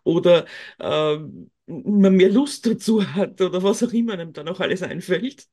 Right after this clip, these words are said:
ja. Ich glaub, das ist auch bei mir früher mal so eher das Thema gewesen, wenn ich mir dachte, ich warte auf den richtigen Zeitpunkt, dass da die Hoffnung war, dass eben dann Zeit <laughs> dafür da ist, ne?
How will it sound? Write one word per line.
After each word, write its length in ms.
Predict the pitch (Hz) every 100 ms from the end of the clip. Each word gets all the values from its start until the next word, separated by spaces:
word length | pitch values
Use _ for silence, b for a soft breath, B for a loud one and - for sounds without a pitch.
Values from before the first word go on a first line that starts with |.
| -
ja. 240 | 160 196 - _ _ _ _ B B B B 196
Ich 100 | 190
glaub, 200 | 196 196
das 140 | 185
ist 140 | 185
auch 160 | 196 196
bei 120 | 202
mir 200 | 180 196
früher 320 | 202 151 160
mal 380 | 156 - 147 156
so 100 | 151
eher 200 | - 143
das 200 | 135 160
Thema 260 | - 151 156
gewesen, 720 | 156 147 156 165 160 - - -
wenn 120 | 151
ich 140 | 151
mir 120 | 156
dachte, 320 | 135 143 - 147
ich 100 | -
warte 220 | 127 165
auf 100 | -
den 160 | 202
richtigen 500 | 160 190 190 160 170
Zeitpunkt, 720 | - 135 131 - 165 202 - _ B B B B B -
dass 140 | 156
da 100 | 160
die 140 | 156
Hoffnung 400 | 147 127 - 165
war, 160 | 147 139
dass 220 | 143 147
eben 260 | - 139 139
dann 220 | 135 -
Zeit 480 | 147 120 123 - -
<laughs> 80 | -
dafür 240 | 180 190
da 180 | 190 -
ist, 400 | 127 - - -
ne? 160 | 196